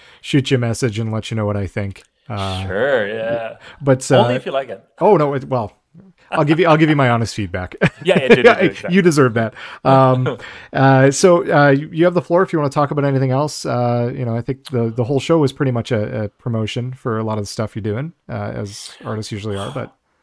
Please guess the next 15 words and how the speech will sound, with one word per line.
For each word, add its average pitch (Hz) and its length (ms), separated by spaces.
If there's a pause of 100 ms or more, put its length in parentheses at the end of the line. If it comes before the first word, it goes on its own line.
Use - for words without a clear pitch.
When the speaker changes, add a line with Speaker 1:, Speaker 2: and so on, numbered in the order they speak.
Speaker 2:
Well, 165 80
I 160 40
think 269 260
we 294 100
covered 104 320
a 95 100
lot 101 320
of 127 80
it. 120 100
I 117 80
mean, 131 360 (180)
you 175 80
know, 208 240
just 175 200
one, 226 300